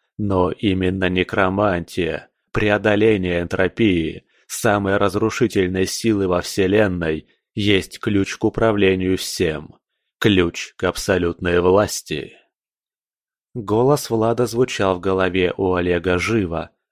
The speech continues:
как если бы тот говорил это сейчас.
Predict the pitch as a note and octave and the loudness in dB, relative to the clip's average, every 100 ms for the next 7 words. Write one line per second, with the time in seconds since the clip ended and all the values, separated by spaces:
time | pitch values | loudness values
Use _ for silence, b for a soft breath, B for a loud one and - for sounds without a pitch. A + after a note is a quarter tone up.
0 | _ - A2 G2 - G#2 - G2+ F#2+ F#2+ | _ -6 -4 -2 -2 -4 -2 -2 0 2
1 | A2+ G2+ F#2+ F2+ F2+ G#2+ G#2+ F#2+ G2 F#2 | 2 2 0 2 2 0 0 0 0 -2
2 | - E2+ - A#2 D#2+ - - | -4 -6 -2 -2 -2 -8 -20